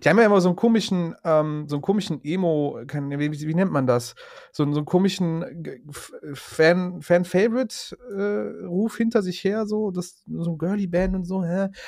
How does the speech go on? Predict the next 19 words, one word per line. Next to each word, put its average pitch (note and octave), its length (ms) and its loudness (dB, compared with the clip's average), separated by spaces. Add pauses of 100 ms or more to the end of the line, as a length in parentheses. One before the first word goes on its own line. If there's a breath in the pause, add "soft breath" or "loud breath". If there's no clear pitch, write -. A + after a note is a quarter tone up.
Aber F3 180 8
ich F3 240 4
f-, G3+ 180 -6
find A#3+ 140 4
ich A#3 100 0
gar F4 180 2
nicht. A#2+ 320 -4
Find G#3+ 160 4
ich F#3 60 -4
eigentlich F#3 240 0
cool, F4 120 4
was - 140 -4
die - 100 -10
machen. A#2 360 -4
Also C3 140 -4
das C#3+ 180 -6
ist D#3+ 140 -6
auch D#3 180 -6 (120)
total F3 360 2